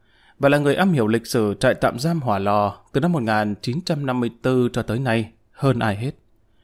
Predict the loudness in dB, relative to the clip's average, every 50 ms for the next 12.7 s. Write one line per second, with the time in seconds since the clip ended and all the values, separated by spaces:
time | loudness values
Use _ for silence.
0 | _ _ _ _ _ _ 0 2 2 4 4 2 0 0 -6 _ _ _ _ _
1 | _ _ _ 0 2 2 4 4 2 2 2 0 2 2 0 0 2 0 -2 -2
2 | 0 0 0 0 2 2 2 4 2 2 0 0 -2 -2 -2 -4 -4 -4 -4 -4
3 | -2 -4 -4 -4 -2 0 0 0 0 -2 -4 -2 -2 -4 -4 -6 _ _ _ _
4 | _ _ _ _ _ _ _ _ -2 0 0 2 2 2 2 4 4 4 4 2
5 | 2 2 0 0 0 0 -2 -2 -2 -4 -4 -8 _ _ _ -4 0 4 4 4
6 | 4 4 2 0 0 0 0 0 -2 -4 -4 -4 -4 -6 -8 _ _ _ _ _
7 | _ _ -4 0 2 2 2 2 0 0 0 0 0 0 0 0 0 0 0 0
8 | 0 -2 -4 -2 -2 -2 0 0 0 0 0 0 -2 -2 -4 -6 -6 -6 -4 -2
9 | -2 -2 -2 -2 0 0 0 2 2 2 0 -2 -4 _ _ _ _ _ _ _
10 | _ 0 2 2 2 2 2 2 2 2 2 0 0 0 -2 0 0 0 -2 -2
11 | -2 -2 0 0 -2 -4 -4 -6 -8 -8 -8 _ _ _ _ _ _ _ _ _
12 | _ _ _ _ _ _ 0 2 2 2 2 0 0 -2